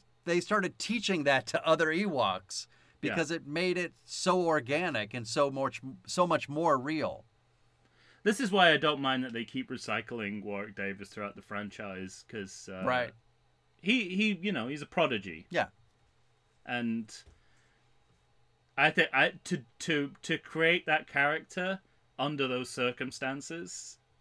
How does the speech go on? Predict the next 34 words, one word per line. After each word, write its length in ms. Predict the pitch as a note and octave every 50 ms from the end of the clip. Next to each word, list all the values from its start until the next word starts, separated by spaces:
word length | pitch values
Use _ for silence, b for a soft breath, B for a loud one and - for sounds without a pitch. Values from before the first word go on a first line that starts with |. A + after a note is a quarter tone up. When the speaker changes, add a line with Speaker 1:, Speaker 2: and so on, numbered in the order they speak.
| _
Speaker 2:
is 280 | - A#2+ A#2 A2 G#2+ -
truly 400 | - - - F3 D3 C3+ A#2+ A#2
remarkable. 640 | G#2+ G2+ G2 G2+ G2 F#2 F#2 - - - F2 D#2+ -
Speaker 1:
Now, 480 | E3 F#3 F#3+ F#3+ F3+ F3+ F3 F3 - - -
Speaker 2:
I'm 220 | G2+ A2+ C3 D#3 C#3
glad, 260 | C3 F#3 F#3 F3+ F3
I'm 60 | - -
Speaker 1:
obviously 160 | F3+ F3 F#3
Speaker 2:
glad 200 | F3+ F#3+ G3 G3
that 140 | F#3+ E3 C3
they 140 | D#3+ D#3+
saw, 280 | D#3 - - F3 E3+ F3 -
they 200 | C#3+ D#3+ E3 D#3
saw 400 | D#3+ - - E3 D#3+ D3 C3+ B2 A#2+
that 240 | B2 A#2+ B2 A#2
in 160 | A#2+ A#2 A#2 A#2
him 300 | B2 B2+ A#2+ A#2 A2+ G#2+
and 120 | G#2+ G#2
then 200 | G#2 G2+ G2+ G2 B B B B _
gave 240 | - C3+ A#2+ A#2 G#2+
him 100 | G#2+ G#2
his 120 | G#2 G2
own 200 | G#2+ G2 F#2+ F#2
movie 520 | F#2+ F#2 F#2 F#2 F2+ F2 F2+ F2 E2+ E2+ -
and 160 | E2+ F#2 F2+
then 100 | F2+ F#2
Speaker 1:
Right. 220 | A#2+ B2+ A#2 G#2
Speaker 2:
they 80 | G2+ G2
keep 280 | - - A2+ G#2 - F#2
employing 440 | F#2 - - G#2+ G2+ F#2+ F2+ F2+
Speaker 1:
Yeah, 180 | B2+ B2+ G#2+ G2
Speaker 2:
him. 80 | G2+ G2
Speaker 1:
yeah, 140 | F#2 F2 - F#2
yeah. 160 | F2+ F2+ -